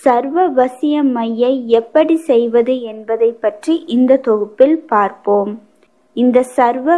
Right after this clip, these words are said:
வசிய மையால் நமக்கு என்னென்ன பலன்கள் கிடைக்கும் என்றால், இந்த மையை நாம் திலகமாக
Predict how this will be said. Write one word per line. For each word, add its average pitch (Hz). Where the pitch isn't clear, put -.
வசிய 294
மையால் 233
நமக்கு 233
என்னென்ன 311
பலன்கள் 285
கிடைக்கும் 247
என்றால், 220
இந்த 359
மையை 262
நாம் 254
திலகமாக 311